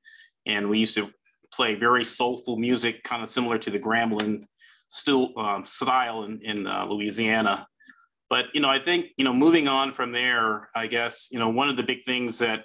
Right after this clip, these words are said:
you know, happened, uh, right probably when I was in the tenth grade in, um, is that, you know, the gang violence in, uh, in, um, Inglewood started to escalate.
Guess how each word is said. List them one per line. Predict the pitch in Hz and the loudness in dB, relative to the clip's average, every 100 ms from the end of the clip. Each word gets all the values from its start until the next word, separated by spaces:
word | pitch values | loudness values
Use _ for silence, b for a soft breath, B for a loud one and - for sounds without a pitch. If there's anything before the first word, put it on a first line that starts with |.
| - | -6
you | 120 | -2
know, | 110 | -2
happened, | 120 117 117 113 110 - b b b b - | 0 -2 -2 -4 -4 -10 b b b b -2
uh, | 113 113 - 113 | 2 2 0 -2
right | 123 131 123 - - | 0 0 -2 -12 -6
probably | 135 127 123 | 0 2 2
when | 117 | 0
I | 113 | 0
was | 113 110 | -2 -2
in | 110 | -2
the | 104 | -2
tenth | - 120 | -4 -6
grade | - 117 120 117 117 - - | 0 2 2 0 -2 -4 -6
in, | 110 110 104 | -2 -2 -4
um, | 107 101 98 98 _ _ B B B 113 | -4 -4 -4 -8 _ _ B B B -2
is | 110 | 2
that, | 127 117 - | 2 0 -2
you | 123 | -4
know, | 113 | -2
the | 117 | 0
gang | 117 143 143 | 0 -2 0
violence | 127 127 120 110 - | -2 -2 -4 -8 -4
in, | 110 107 | 0 2
uh, | 107 107 104 - _ _ _ _ - | 2 2 0 -6 _ _ _ _ -6
in, | 117 | -4
um, | 113 101 104 | -4 -6 -2
Inglewood | 120 123 117 110 | 2 4 4 2
started | - 113 113 104 | 0 0 -2 -4
to | 117 | -6
escalate. | 104 113 - - 101 104 101 | -2 -4 -4 -4 0 0 -2